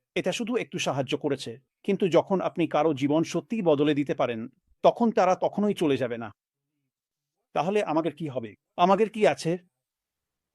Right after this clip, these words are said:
আমাদের আছে ভালো মার্কেটিং। এটা মিস করবেন না। এটা সত্যি, সত্যিই বড় ব্যাপার। আর, আর তারপর অলিভার পুহো, আমি, আমি অলিভারের সঙ্গে আমার কথোপকথনগুলো খুব পছন্দ করি, যখন ও আমাকে ফোন করে বা আমি ওকে ফোন করি।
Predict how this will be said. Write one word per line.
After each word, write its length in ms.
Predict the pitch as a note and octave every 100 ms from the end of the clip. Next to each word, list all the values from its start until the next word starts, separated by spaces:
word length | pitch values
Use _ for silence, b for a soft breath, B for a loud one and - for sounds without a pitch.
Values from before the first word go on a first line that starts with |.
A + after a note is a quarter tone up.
| _ _ _ -
আমাদের 360 | E3 G3 G3+
আছে 240 | G3 - G3
ভালো 280 | C#3 D#3+ F3+
মার্কেটিং। 520 | D3+ - C3+ B2+ - _ _ _ _ _ _ _ -
এটা 200 | E3+ F3
মিস 220 | F3+ G3
করবেন 300 | F3+ C#3+ B2+
না। 220 | A2+ G2 _ _
এটা 200 | E3+ F#3+
সত্যি, 500 | - A3 - G#3+ F3+ _
সত্যিই 420 | - G3+ - B3+
বড় 220 | F#3 C#3+ A#2+
ব্যাপার। 300 | A2 F#2+ E2 _ _ _ _ _ _ _ _ _
আর, 200 | - E3 F#3
আর 140 | F3 D#3
তারপর 400 | - D#3 D#3+ D#3
অলিভার 480 | D#3+ F#3+ F3+ F3+ F3+
পুহো, 440 | - F#3 G3 G#3+ -
আমি, 280 | F3 G#3 A3
আমি 220 | F#3 G#3
অলিভারের 420 | E3 F3+ G#3 G#3+
সঙ্গে 320 | G3+ F#3 E3+ E3+
আমার 240 | C#3 C#3+
কথোপকথনগুলো 680 | F3 E3 G#3 F3+ E3 D3 D#3+
খুব 240 | F#3 F3+
পছন্দ 320 | - D#3 E3+ D#3
করি, 300 | D3 A#2 A#2 _ _ -
যখন 320 | E3 A#3 A#3
ও 100 | E3+
আমাকে 340 | E3 D#3+ E3 F#3
ফোন 260 | F#3+ G#3
করে 220 | F3+ D3+
বা 160 | C#3 C#3
আমি 260 | D3 F3 F3
ওকে 160 | D3
ফোন 260 | C#3+ D#3 C#3
করি। 260 | C#3 A2